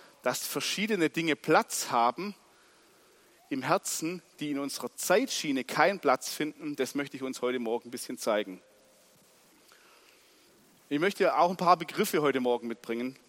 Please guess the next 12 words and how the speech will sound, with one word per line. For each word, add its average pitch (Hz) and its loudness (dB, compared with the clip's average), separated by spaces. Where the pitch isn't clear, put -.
Und 131 -10
zwar 180 4
Gerechtigkeit 185 2
aus 143 0
dem 139 -6
Gesetz - -2
ist, - -6
ich - -10
befolge 190 2
jedes 156 -2
Gesetz - -6
immer, 240 0